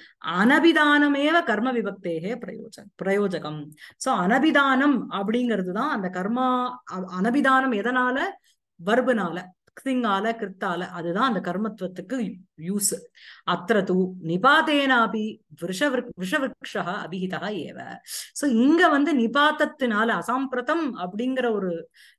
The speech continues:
நிபாத்தத்தினாலதான் உங்களுக்கு விஷவிருக்ஷம் சொல்லப்பட்டிருக்கு. தஸ்மாத் ந அத்திர த்விதியா. அதனால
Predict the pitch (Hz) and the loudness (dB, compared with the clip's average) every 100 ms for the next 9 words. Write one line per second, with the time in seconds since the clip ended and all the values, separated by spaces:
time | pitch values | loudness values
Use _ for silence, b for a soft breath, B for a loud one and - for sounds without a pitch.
0 | 208 233 311 320 277 - 208 185 170 185 | -2 2 2 4 0 -2 -4 -4 -6 -6
1 | 262 220 185 247 262 277 233 190 - 226 | -4 -2 -4 -4 -8 -6 -6 -8 -12 -10
2 | 233 151 175 151 151 147 170 - 185 185 | -10 -10 -10 -12 -14 -12 -14 -8 -6 -2
3 | 233 196 190 277 190 208 - 214 220 - | 0 0 -2 -4 -4 -4 -6 -6 -6 -8
4 | - 285 - 165 180 208 339 | -12 -12 -12 -8 -4 0 0